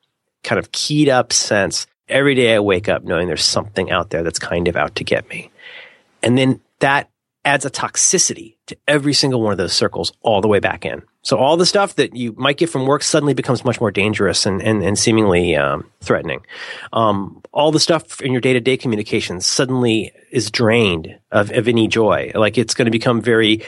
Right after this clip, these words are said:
gray to dark black. And then right in the middle, even trying to sit down and just do the work you know you need to do, your mind is now so polluted with those thoughts. Maybe I'm, maybe I'm over dramatizing this, but I think this is a conversation people don't like to have,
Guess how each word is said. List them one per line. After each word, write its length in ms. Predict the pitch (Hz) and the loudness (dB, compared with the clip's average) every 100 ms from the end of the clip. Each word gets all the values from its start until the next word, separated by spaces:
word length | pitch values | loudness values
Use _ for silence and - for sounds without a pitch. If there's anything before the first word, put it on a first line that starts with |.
| - | -14
gray 560 | 117 117 113 110 107 101 | -2 2 4 4 2 -2
to 220 | - 123 | -4 -2
dark 320 | 104 95 95 | 0 0 0
black. 400 | 110 87 78 - - - - - - | 0 0 -2 -10 -20 -20 -20 -14 -2
And 160 | 123 | 2
then 280 | 139 127 127 - | 4 2 -2 -2
right 140 | 123 117 | 0 2
in 80 | |
the 60 | 113 | 2
middle, 360 | 147 185 170 - | 2 4 2 0
even 220 | 131 127 | -2 -2
trying 220 | - 120 | -2 -4
to 60 | 95 | -4
sit 280 | - 233 214 | -2 -2 0
down 220 | 170 160 | 2 2
and 100 | 123 | 0
just 180 | 120 - | -2 -2
do 120 | 165 | -2
the 120 | 120 | -2
work 220 | 113 107 | -4 -4
you 60 | 123 | -2
know 100 | 113 | 0
you 160 | 113 | 0
need 280 | 113 160 208 | 0 0 0
to 100 | 156 | -2
do, 360 | 110 104 98 101 - - _ - | 0 2 0 -2 -10 -20 _ -2
your 160 | 143 | 2
mind 300 | 147 156 151 | 4 4 2
is 100 | 123 | 2
now 160 | 131 113 | 0 0
so 240 | - 156 | 0 0
polluted 640 | - 120 120 120 87 - - | 0 -2 0 0 -2 -4 -6
with 140 | 113 | -2
those 220 | 110 98 | 0 0
thoughts. 560 | - 120 - - - - _ _ - | 0 0 0 -2 -4 -6 _ _ -2
Maybe 200 | 254 339 | 2 2
I'm, 220 | 247 185 | 2 0
maybe 160 | 226 | 2
I'm 100 | 285 | 2
over 140 | 220 180 | 2 2
dramatizing 600 | 151 180 165 117 107 107 | 2 0 0 0 -2 -6
this, 120 | 104 | -6
but 140 | 123 | 0
I 100 | 120 | 0
think 160 | 160 147 | 0 -2
this 160 | 127 135 | -2 -2
is 160 | 107 | -4
a 100 | - | -6
conversation 560 | 107 127 117 113 110 - | -2 0 0 0 0 0
people 260 | 120 107 | 0 -2
don't 260 | 95 98 90 | 0 0 0
like 160 | 90 - | -4 -4
to 120 | 98 | -4
have, 400 | 95 95 - | -4 -4 -4